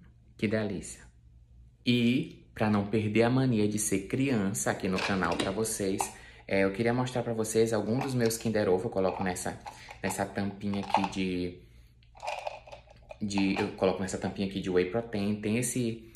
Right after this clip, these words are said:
esse lagarto aqui que eu comprei da co-, coleção de... Lagarto não, esse jacaré que eu com-, comprei da coleção de Kinder Ovo tradicional, gente, ó.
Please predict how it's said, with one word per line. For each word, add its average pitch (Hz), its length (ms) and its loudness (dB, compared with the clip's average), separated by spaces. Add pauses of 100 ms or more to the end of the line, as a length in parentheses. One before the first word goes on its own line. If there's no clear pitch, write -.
(380)
esse 107 260 2
lagarto 98 540 4
aqui 104 160 0
que 107 40 0
eu 104 60 2
comprei 98 260 0
da 95 120 2
co-, 95 240 2
coleção 95 580 2
de... 92 240 -4 (140)
Lagarto 101 420 0
não, 101 140 2
esse 95 280 -2
jacaré 101 520 0
que - 60 -2
eu 98 40 0
com-, 95 220 -2
comprei 95 360 -2
da 92 120 -2
coleção 95 420 0
de 95 80 -6
Kinder 92 300 -2
Ovo 85 180 -2
tradicional, 107 840 -2
gente, 85 380 -4
ó. 95 140 -2